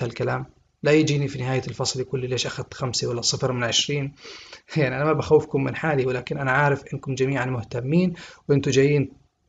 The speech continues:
تفهموا وتستفيدوا. فعشان هيك أنا هون، آه، أخوكم إن شاء الله وصديقكم ومعلمكم، اللي إن شاء الله راح أبذل جهدي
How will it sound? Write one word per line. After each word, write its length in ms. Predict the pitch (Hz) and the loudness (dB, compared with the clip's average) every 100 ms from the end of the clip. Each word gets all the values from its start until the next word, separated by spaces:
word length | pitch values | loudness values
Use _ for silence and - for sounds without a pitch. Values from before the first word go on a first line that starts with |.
| _ | _
تفهموا 440 | 175 143 151 160 | 0 2 4 4
وتستفيدوا. 640 | 147 131 - 135 143 131 - _ _ - - _ | 2 0 -4 -4 -2 -4 -6 _ _ -20 -20 _
فعشان 300 | 131 120 147 | 0 2 2
هيك 400 | 127 147 151 - | 0 -2 -2 -6
أنا 120 | 165 143 | -4 -2
هون، 440 | 127 131 131 135 - _ _ _ _ _ | 0 0 -2 -6 -14 _ _ _ _ _
آه، 640 | 147 131 127 123 120 123 - | 0 2 2 2 0 -2 -4
أخوكم 380 | - 165 143 | 0 0 2
إن 80 | 143 | 0
شاء 180 | - 135 | 0 0
الله 220 | 131 135 | 0 0
وصديقكم 680 | 135 - 120 135 - 143 135 | 0 0 -2 -2 -4 -6 -4
ومعلمكم، 760 | 123 117 127 123 139 139 143 143 - - - | -2 -2 -2 0 -2 0 -2 -4 -10 -10 0
اللي 140 | 147 | 2
إن 60 | 143 | 2
شاء 180 | - 156 | 2 2
الله 120 | 156 | 0
راح 320 | 120 - - _ _ | -2 -6 -14 _ _
أبذل 380 | - 165 139 143 | 0 2 2 2
جهدي 380 | 127 120 113 139 | 2 0 -2 -6